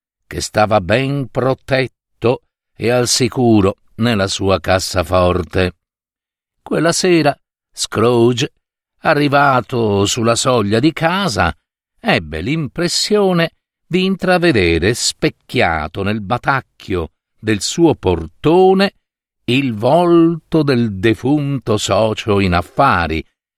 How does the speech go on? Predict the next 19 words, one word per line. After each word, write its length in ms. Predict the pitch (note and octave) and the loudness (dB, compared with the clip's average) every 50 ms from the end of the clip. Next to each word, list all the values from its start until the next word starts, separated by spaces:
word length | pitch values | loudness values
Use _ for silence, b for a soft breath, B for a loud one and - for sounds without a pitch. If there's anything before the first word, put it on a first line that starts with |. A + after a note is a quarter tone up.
| _ _ | _ _
Jacob 760 | - F#2+ F#2+ G#2 A#2 C#3 D3 - - F3+ E3 E3 D3+ E3 E3 D#3+ _ _ _ _ _ _ | -8 -2 0 0 2 0 -2 -4 -2 -2 -2 0 0 0 0 -2 _ _ _ _ _ _
Marley, 680 | - C#3+ D#3 D#3+ D3 A2+ F#2 E2 D2+ D2+ C#2 C2+ A#1+ A1 - _ _ _ _ _ _ _ _ _ _ | -4 -2 0 2 2 0 0 -2 -4 -4 -4 -6 -8 -10 -14 _ _ _ _ _ _ _ _ _ _
morto 800 | B2 A#2 A#2+ B2+ C3 C3+ C#3 C#3 C#3+ C#3+ B2+ - - - C#3 C#3 | -2 0 0 0 0 0 -2 -2 -2 -4 -6 -8 -8 -6 -6 -4
sette 580 | - - C3 C3+ D3+ - _ _ - C3+ B2+ | -2 -2 0 0 -2 -2 _ _ -4 -2 0
vigilie 640 | A#2 B2 B2+ A2+ G#2 A#2 B2+ C3+ C3 B2+ A#2+ B2+ A#2+ | 0 0 0 0 2 2 2 2 2 2 2 2 2
di 80 | A2 A#2+ | 2 2
Natale 560 | A#2+ B2+ A#2+ - C3+ B2+ C3 C3 B2 B2 A#2+ | 2 0 0 0 0 0 2 2 0 -2 -2
prima. 580 | - C3+ A#2+ A#2 A2 G#2+ G#2 G2 G2+ G#2+ A#2+ - _ _ _ _ _ _ _ _ _ _ _ _ _ | -2 -2 0 0 0 2 2 2 2 0 -2 -4 _ _ _ _ _ _ _ _ _ _ _ _ _
Subito 640 | - - - - F3+ G#3+ A3+ A3+ B3 G#3 - F#3 E3+ | -14 -4 0 0 0 0 0 -2 -4 -2 -2 -2 -2
Scrooge 720 | C#3+ C3+ C3+ F3 F3+ F3+ G3 A3 A3+ G3 F3+ F#3+ E3+ C#3 - _ _ _ _ _ - | -2 0 0 0 0 0 0 -2 -2 -2 0 0 0 -2 -4 _ _ _ _ _ -8
si 240 | - - - F3+ | -4 -2 -2 0
voltò, 440 | D#3 E3+ F#3 F#3+ F#3 - - F2 C2 - _ _ _ _ _ _ _ _ _ _ _ | 0 0 0 0 0 0 -2 -4 -4 -4 _ _ _ _ _ _ _ _ _ _ _
ma 380 | - A2+ A2+ G#2+ G2 F#2+ E2+ - _ _ _ _ _ _ _ - | -2 0 0 0 0 -2 -4 -6 _ _ _ _ _ _ _ -6
non 200 | G2+ F#2+ F2+ F2 | -4 -4 -2 -2
c'era 300 | - - F2 D#2+ D#2+ E2+ | -2 -2 -2 -2 0 0
nessuno. 640 | G2 B2 - - - - E2 C#2 C2 B1 A1+ - _ _ _ _ _ _ _ _ _ _ _ _ _ _ _ | 0 0 -2 -2 -4 -4 -4 -4 -6 -8 -10 -12 _ _ _ _ _ _ _ _ _ _ _ _ _ _ _
Entrò 460 | _ - D#3+ D#3+ C3+ - A#2+ A2 A2 A2 | _ -2 -2 -2 -2 -2 0 2 2 2
in 180 | A#2 A#2+ G#2 | 2 0 -2
casa 580 | - - C#2+ C2 B1+ C2 C2+ C#2 E2 F2 F2+ | -4 -6 -6 -6 -6 -6 -6 -4 -2 -2 -4